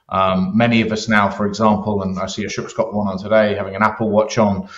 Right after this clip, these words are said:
uh, tracking all of our daily movements and steps. And this is when you think about that collection of data paired with the changes that Daniel and Harif were talking about of the changes of data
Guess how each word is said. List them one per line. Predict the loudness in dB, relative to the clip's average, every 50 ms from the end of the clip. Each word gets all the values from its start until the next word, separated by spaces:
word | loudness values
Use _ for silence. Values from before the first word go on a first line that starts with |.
| -20 -20 -20 _ _
uh, | 0 2 4 4 4 4 2 2
tracking | 4 4 4 4 2 0 -2 -2 -2 -2 -4
all | -2 -2 0
of | 2 2
our | 2 2 2
daily | 0 0 0 0 0
movements | 0 0 0 0 -2 -4 -6 -6 -8 -10
and | -12 -12
steps. | -6 -2 0 0 0 -2 -4 -12 -16 -16 -18 _ _ -20 -20 _ _ _
And | -6 -6
this | -4 -4 -6
is | -8 -10 -14 _ _ _
when | -2 -2 0
you | 0 -2
think | -2 -2 0
about | 2 2 4 4 2 2 -2 -4 -10 -18 _ _ -10 -2
that | 0 0 0 0 -4
collection | -4 -2 -2 -2 -4 -4 -6 -8
of | -4 -4
data | -2 -2 -2 -4 -6 -6 -6 -6 -8 -8 -12 -20 _ _ _ _ _ _ _ _
paired | 0 2 2 2 0
with | -2 -4 -6
the | -6
changes | -4 0 0 2 2 0 -2 -6 -10
that | -12 -6 -4
Daniel | -2 -2 0 0 0 -2 -2 -4 -8 -12 -14 -12
and | -12 -10 -6
Harif | -2 -2 -2 -2 -2
were | -4 -4
talking | -4 -4 -6 -4 -4 -4
about | -4 -2 -2 -2 -2 -2 -4
of | -8 -10 -10 -10
the | -12 -12
changes | -8 -4 -2 -2 -2 -4 -8
of | -6 -2
data | 0 0 0 0 -2 -4